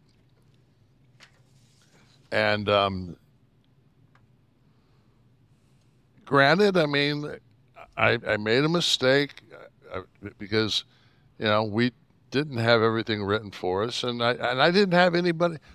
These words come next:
There was no Attitude Era. Like, we had to invent the Attitude Era before you could rip off the guys from the Attitude Era. You know, so it's just like,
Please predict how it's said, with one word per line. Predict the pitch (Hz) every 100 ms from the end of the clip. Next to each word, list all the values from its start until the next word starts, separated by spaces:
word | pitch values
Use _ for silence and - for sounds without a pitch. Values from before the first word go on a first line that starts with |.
| -
There | 170
was | 208 180
no | 196 185
Attitude | 165 208 254 - 120 98
Era. | 98 87 80
Like, | 95 95
we | 131 151
had | 175
to | 160 139
invent | 117 104 123 143 143
the | 120 107
Attitude | 120 185 185 - 107
Era | 95 98 104
before | 104 107 - 110
you | 107
could | 107 104
rip | 95 117 -
off | 117 113 -
the | 98
guys | 104 110 113
from | - - 170 196
the | 120 92
Attitude | 87 80 - 80
Era. | 80 76 - _ _ _ _ _ _ _ _ _ _ -
You | 98
know, | 101 104 131
so | - 117 107
it's | 92
just | 107 -
like, | 110 98